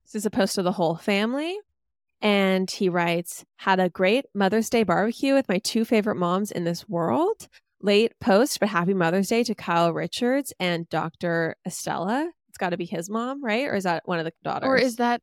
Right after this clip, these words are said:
Speaker 2: or is that the daughter? Or is that, like, the, no, 'cause
Speaker 1: No, we would have heard if
Speaker 2: I
Speaker 1: there
Speaker 2: don't
Speaker 1: was a
Speaker 2: know.
Speaker 1: grandbaby.
Speaker 2: Yeah.
Speaker 1: It's gotta be, like, his mom.
Speaker 2: Right?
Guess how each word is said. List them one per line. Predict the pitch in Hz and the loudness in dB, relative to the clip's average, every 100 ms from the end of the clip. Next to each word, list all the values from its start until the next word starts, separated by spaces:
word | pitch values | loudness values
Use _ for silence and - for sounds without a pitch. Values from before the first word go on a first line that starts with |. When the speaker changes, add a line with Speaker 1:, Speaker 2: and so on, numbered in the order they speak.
| - | -4
Speaker 2:
or | 240 | -4
is | 240 | -2
that | 240 | -4
the | 240 | -4
daughter? | 208 214 226 220 - | -4 -4 -4 -4 -6
Or | 190 | -8
is | |
that, | 175 - | -10 -12
like, | 185 | -12
the, | 240 - | -14 -8
no, | 233 226 214 | -4 -2 -4
'cause | 214 294 | -4 2
Speaker 1:
No, | 294 | 4
we | 302 | 4
would | 339 508 | 2 -2
have | - | -4
heard | 208 175 175 | -2 -2 -2
if | 175 - | -6 -6
Speaker 2:
I | 226 | 0
Speaker 1:
there | 185 | 0
Speaker 2:
don't | 170 | 2
Speaker 1:
was | 175 | 0
a | 175 | -2
Speaker 2:
know. | |
Speaker 1:
grandbaby. | 160 165 - 226 - | -6 -8 -8 -8 0
Speaker 2:
Yeah. | 190 180 - 190 _ _ | 2 2 0 -4 _ _
Speaker 1:
It's | - | -6
gotta | 285 294 | -2 2
be, | 311 | 4
like, | 240 | 4
his | - 170 175 | 0 -6 -6
mom. | - - | -6 -6
Speaker 2:
Right? | 240 277 | -8 -12